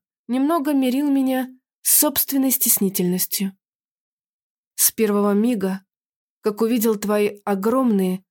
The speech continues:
испуганные глаза, как прикоснулся к твоей коже языком».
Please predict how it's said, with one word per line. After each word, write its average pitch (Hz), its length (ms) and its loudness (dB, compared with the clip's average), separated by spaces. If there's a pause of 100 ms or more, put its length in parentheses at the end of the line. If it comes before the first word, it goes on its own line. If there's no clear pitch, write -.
(200)
испуганные 247 560 0
глаза, 220 560 0 (1040)
как - 220 -2
прикоснулся 220 760 2
к 214 100 -14
твоей 196 260 2
коже 196 600 -2 (560)
языком». 196 760 0